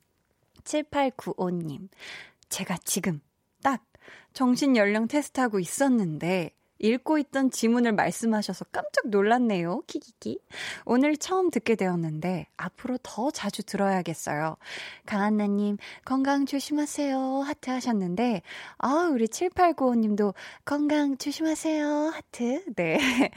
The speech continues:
정신 연령 테스트 결과 궁금합니다. 이거 문항이 오십 개 정도 됐던 것 같은데요. 네. 제가 요즘 테스트 너무 많이 하고 있어가지고 <laughs> 아마 이거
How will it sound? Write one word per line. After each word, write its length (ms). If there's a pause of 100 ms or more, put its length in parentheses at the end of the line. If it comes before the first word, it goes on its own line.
(340)
정신 340
연령 280
테스트 360
결과 600
궁금합니다. 720
이거 420 (380)
문항이 720 (320)
오십 400
개 100
정도 340
됐던 420
것 160
같은데요. 840
네. 200 (100)
제가 220
요즘 160
테스트 340
너무 180
많이 220
하고 160
있어가지고 720
<laughs> 180 (380)
아마 300
이거 280